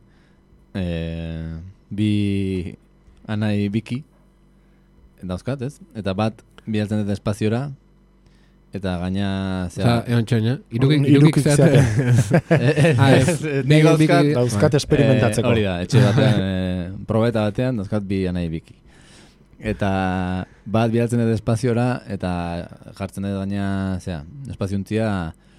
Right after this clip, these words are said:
Speaker 1: ba, kasi argian abiaduran. Vale? Argia baino
Speaker 3: Ah,
Speaker 1: azkarrago
Speaker 3: nik badakit zer esan behar dut.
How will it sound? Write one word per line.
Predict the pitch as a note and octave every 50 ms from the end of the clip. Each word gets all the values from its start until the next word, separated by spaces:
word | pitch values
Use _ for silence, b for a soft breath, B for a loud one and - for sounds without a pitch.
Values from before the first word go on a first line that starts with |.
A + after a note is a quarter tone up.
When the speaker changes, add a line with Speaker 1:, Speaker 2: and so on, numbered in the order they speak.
| b b b b b b - -
Speaker 1:
ba, | - - F2+ E2+ E2+
kasi | - G2 - - A2
argian | G#2 G2 G2 G#2 G#2 G2+ G2
abiaduran. | F#2+ F#2+ F#2 F2 E2+ E2 C#2 C2+ C#2 - _ _ _ _ _ _ _ _ _ _ _ _ _ _ _ _ _ _ _ - - _
Vale? | - F#2+ G#2+
Argia | G2 F2+ F#2+ G#2 A#2 A#2 A#2 -
baino | A2 A2 - A2+
Speaker 3:
Ah, | A2
Speaker 1:
azkarrago | G#2 - - - B2 A#2+ C3
Speaker 3:
nik | B2+ C3
badakit | B2+ A#2 A2 A#2 G#2 -
zer | - F#2+
esan | G2 F#2+
behar | F#2+ F#2+ F#2
dut. | -